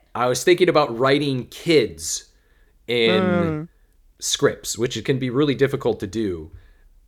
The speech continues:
Speaker 1: Even as someone who has a kid, it can be difficult to do because you don't know how smart a child could be, and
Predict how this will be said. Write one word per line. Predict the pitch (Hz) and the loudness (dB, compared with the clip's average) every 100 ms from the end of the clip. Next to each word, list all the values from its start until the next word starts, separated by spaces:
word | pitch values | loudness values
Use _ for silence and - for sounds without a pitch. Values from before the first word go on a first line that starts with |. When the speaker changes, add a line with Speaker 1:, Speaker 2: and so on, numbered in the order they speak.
| - | -2
Speaker 1:
Even | 151 185 | 0 2
as | 143 131 | 0 0
someone | 143 120 | -2 0
who | 117 | -2
has | 101 123 117 | 0 0 0
a | 98 | -4
kid, | 90 78 | -6 -8
it | - | -10
can | 85 | -10
be | 73 | -10
difficult | 80 - 73 65 | -10 -10 -10 -10
to | 71 | -10
do | 73 65 60 - - - - | -8 -10 -12 -18 -20 -14 -6
because | 117 131 | 0 2
you | 151 | 4
don't | 151 143 | 4 4
know | 139 | 0
how | 127 110 | 0 -2
smart | - 110 104 | -4 -4 -6
a | 90 | -6
child | - 85 80 | -6 -8 -8
could | 71 | -10
be, | - 151 143 123 | -2 0 0 -2
and | 92 85 | -4 -8